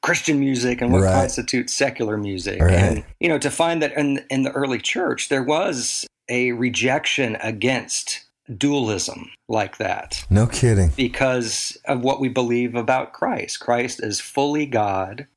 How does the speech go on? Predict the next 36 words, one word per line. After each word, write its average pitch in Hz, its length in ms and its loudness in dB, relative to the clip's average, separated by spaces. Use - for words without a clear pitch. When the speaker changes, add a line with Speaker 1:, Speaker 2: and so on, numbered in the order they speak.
Speaker 1:
and 110 160 -6
fully 147 360 0
man. 151 380 -2
He's - 180 -4
fully 151 360 0
divine 113 840 0
and 107 120 -4
he's 101 180 -4
fully 147 480 0
physical 117 880 -2
and 120 180 -2
spiritual. 117 720 -2
And 135 120 -2
so 170 180 2
as 160 160 -2
we 147 80 2
look 147 220 0
around 131 260 0
the 117 100 0
world, 117 500 -2
I 117 80 -2
mean, 123 240 2
we 131 80 -2
can 131 220 0
see 131 680 0
kind 127 140 0
of 110 100 0
the 113 80 2
hand 123 340 0
of 101 180 -6
Christ 131 520 -2
in 110 420 -4
a 117 80 2
lot 117 220 2
of 123 100 -4
things. - 720 -4